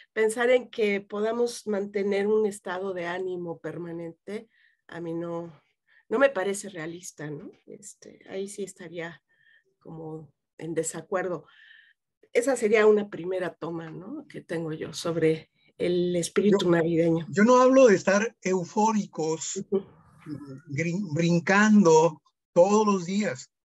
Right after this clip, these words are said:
Speaker 1: Ujú.
Speaker 2: Hablo de que tenemos oportunidad cada quince días o cuando das clase,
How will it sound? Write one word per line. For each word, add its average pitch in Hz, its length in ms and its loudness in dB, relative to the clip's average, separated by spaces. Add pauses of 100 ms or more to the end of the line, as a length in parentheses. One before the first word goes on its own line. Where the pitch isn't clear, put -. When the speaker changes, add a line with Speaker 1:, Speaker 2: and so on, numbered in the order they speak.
(140)
Speaker 1:
Ujú. 180 160 -2
Speaker 2:
Hablo 226 300 0
de 190 100 4
que 170 100 -4
tenemos 185 360 0
oportunidad 160 920 -2 (640)
cada 147 280 -2
quince 143 360 -4
días 170 640 0
o 147 440 -4
cuando 139 260 -4
das 147 240 -6
clase, 160 800 -2